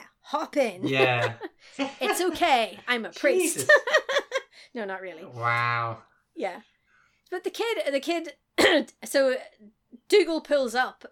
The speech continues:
Speaker 1: and the kid goes, "Who are you?" And the camera just zooms into his face when he does it. It's like, "Woo!" <laughs> And he gets in the car, which, and the parents start chasing after them, which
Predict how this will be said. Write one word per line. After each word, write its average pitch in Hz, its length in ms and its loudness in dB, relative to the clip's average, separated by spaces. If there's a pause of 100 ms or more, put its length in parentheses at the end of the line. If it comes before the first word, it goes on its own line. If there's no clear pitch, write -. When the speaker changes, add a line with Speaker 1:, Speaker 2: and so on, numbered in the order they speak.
Speaker 1:
and 220 180 -6
the 233 60 -12
kid 262 320 -4
goes, 196 260 -6 (600)
"Who 494 60 4 (120)
are 392 80 -4
you?" 392 580 -4
And 214 160 -6
the 240 40 -4
camera 269 500 -8
just 233 300 -16
zooms 269 560 -6
into 247 260 -6
his 233 240 -8
face 220 420 -14
when 262 120 -8
he 254 120 -8
does 226 280 -8
it. 311 100 -6 (240)
It's - 220 -20
like, 175 140 -14 (100)
"Woo!" 719 1400 -2
<laughs> - 1000 -14
And 233 100 -8
he 262 60 -4
gets 302 340 0
in 285 140 -6
the 233 60 -6
car, 202 520 -6 (880)
which, - 520 -10
and 247 140 -2
the 269 40 0
parents 269 460 0
start 233 240 -4
chasing 202 400 -6
after 196 360 -10
them, 170 320 -18
which - 400 -10